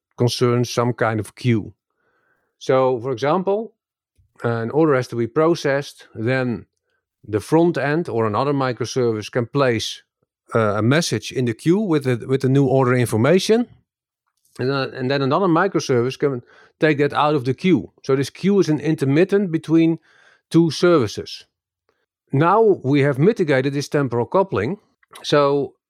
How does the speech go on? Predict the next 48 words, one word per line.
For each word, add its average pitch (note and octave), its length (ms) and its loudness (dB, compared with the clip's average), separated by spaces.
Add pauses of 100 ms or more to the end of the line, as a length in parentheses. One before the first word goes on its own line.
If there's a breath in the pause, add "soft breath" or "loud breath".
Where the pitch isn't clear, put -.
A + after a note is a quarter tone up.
(380)
uh, C3+ 60 -2
the B2+ 120 -4
service E3+ 300 2
doesn't D3 300 0
have C3+ 180 0
to C3 80 -2
be A2+ 180 0
up - 260 -2 (200)
to, A#2 340 0
to, A2 440 -2
uh, G#2 240 -2
to A#2 100 -4
make A#2 220 0
the A#2+ 100 -4
application A#2 520 -4
as G#2 80 -4
a G2+ 60 -2
whole A2 200 0
work. B2+ 480 -2 (800)
And C3+ 420 0
w-, A2+ 280 -8
when B2+ 220 2
the C3 40 4
s-, - 260 -6
when A#2+ 240 -2
the B2 80 -2
mi-, B2 220 0
when B2 180 0
the A#2+ 40 2
microservice C#3 800 0
comes B2+ 240 -2
back A2 320 -2
up D#3+ 380 -2 (540)
to B2+ 80 0
process C#3 520 0
the A2+ 80 -2
messages, A#2+ 680 -2
it B2 140 -10
can C3+ 160 0
just A#2+ 260 -2
do A#2+ 200 0
it A#2+ 80 -2
in A#2+ 100 -2
its A#2 160 -4
own A2+ 180 -2
pace, A#2 420 -4
picking, A#2+ 520 -2 (340)
uh, A2 480 -2